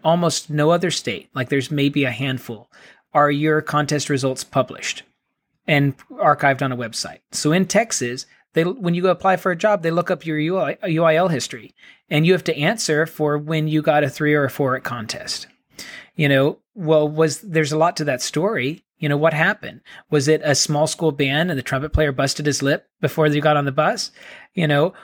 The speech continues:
or did you go somewhere where they'd never been to contest in forty years and you started the band from scratch and your district insisted you went to contest,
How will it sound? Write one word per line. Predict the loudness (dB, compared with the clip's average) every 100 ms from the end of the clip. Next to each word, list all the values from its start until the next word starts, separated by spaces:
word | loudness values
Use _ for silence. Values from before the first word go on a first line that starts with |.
| -6
or | 2 2
did | 2 -2
you | -2 0
go | 2 0
somewhere | 2 0 0 0 0 2
where | 2 2
they'd | 2 0
never | 0 0
been | 0 0
to | 0
contest | 0 -2 0 -2 -2 -6
in |
forty | -6 -2 0 0
years | 2 2 0
and | -2
you | -4
started | 2 2 2
the | 0
band | 0 0
from | -2 -6
scratch | -2 2 2 0 -4
and | -2 0
your | 0
district | 0 -2 0 -2 -2
insisted | -4 -2 0 0 0 0
you | 2
went | 0 0
to | -2
contest, | 0 0 0 -6 -8